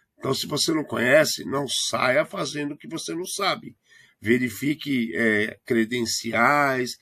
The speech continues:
verifique da onde essa pessoa é, procure históricos, procure discords, procure situações das pessoas antes de sair fazendo as coisas. Agora, quem comeu bola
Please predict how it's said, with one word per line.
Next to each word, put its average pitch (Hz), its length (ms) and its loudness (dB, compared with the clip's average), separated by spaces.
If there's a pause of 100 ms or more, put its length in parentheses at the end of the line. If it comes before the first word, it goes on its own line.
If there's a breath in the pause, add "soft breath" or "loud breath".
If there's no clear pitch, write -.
(180 loud breath)
verifique 117 500 -2
da 120 140 -4
onde 139 400 0
essa 127 180 -2
pessoa 113 400 -6
é, 120 380 4 (260 loud breath)
procure 147 380 -4
históricos, 123 760 6
procure 131 440 -6
discords, 120 880 0 (240 soft breath)
procure 233 360 -6
situações 131 680 -4
das 117 180 -4
pessoas 127 540 -4 (260 soft breath)
antes 135 280 2
de - 140 -4
sair 131 180 0
fazendo 139 340 -4
as 170 120 -2
coisas. - 340 -12 (300 soft breath)
Agora, 220 340 4
quem 220 320 0
comeu 156 340 2
bola 131 500 4